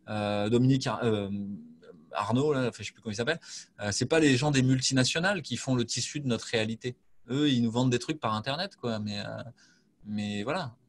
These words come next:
Donc, l'autre jour, j'étais sur un plateau télé et on écoutait les annonces de Macron. J'avais un peu le, la mâchoire serrée, quoi, euh, <laughs> en colère d'entendre le reconfinement. Et il y a la commerçante qui avait, à côté de moi, elle avait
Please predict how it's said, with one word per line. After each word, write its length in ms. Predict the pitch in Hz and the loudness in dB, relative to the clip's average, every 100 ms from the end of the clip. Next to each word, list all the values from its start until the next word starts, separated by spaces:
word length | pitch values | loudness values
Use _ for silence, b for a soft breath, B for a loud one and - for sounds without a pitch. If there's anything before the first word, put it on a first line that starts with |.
| - | -10
Donc, 260 | 113 143 - B B B B 120 | -2 -2 -4 B B B B -4
l'autre 220 | 117 123 | 0 4
jour, 120 | 208 | 4
j'étais 220 | 160 131 | 2 -2
sur 140 | - 117 | 0 0
un 100 | 110 | 2
plateau 260 | 117 120 | 0 0
télé 640 | 120 135 233 175 110 107 95 95 | 0 2 2 2 0 -2 -6 -10
et 80 | 87 | -8
on 100 | 107 | 0
écoutait 260 | 113 - 170 | 0 0 0
les 120 | 123 | 4
annonces 240 | 123 143 123 | 4 2 0
de 80 | |
Macron. 500 | 123 123 127 - 202 | 2 2 2 -6 -4
J'avais 160 | 143 110 | -2 0
un 120 | 107 | -2
peu 120 | 104 | -4
le, 220 | 151 113 107 | -2 -2 -2
la 100 | 110 | -4
mâchoire 300 | 107 127 - | -4 -4 -2
serrée, 340 | 156 165 196 | -2 -2 -4
quoi, 220 | 165 170 | -6 -4
euh, 240 | 120 107 101 - | -2 -2 -4 -6
<laughs> 100 | - | -6
en 120 | 113 | -6
colère 400 | - 151 196 139 | -2 -2 0 -2
d'entendre 320 | 113 135 127 | -4 -2 0
le 40 | |
reconfinement. 600 | 110 113 113 - 127 175 202 B B B B - | 2 0 -2 -8 -8 -8 -12 B B B B -4
Et 60 | 117 | 2
il 60 | |
y 80 | 117 | 6
a 80 | 113 | 6
la 100 | 113 | 4
commerçante 580 | 131 127 123 165 170 - | 2 0 0 -2 -6 -4
qui 80 | 117 | -2
avait, 320 | 104 113 104 | 0 0 0
à 160 | 104 101 | -2 -4
côté 200 | - 131 | -4 -4
de 60 | |
moi, 180 | 165 202 | -2 -2
elle 80 | 127 | 0
avait 200 | 113 | -2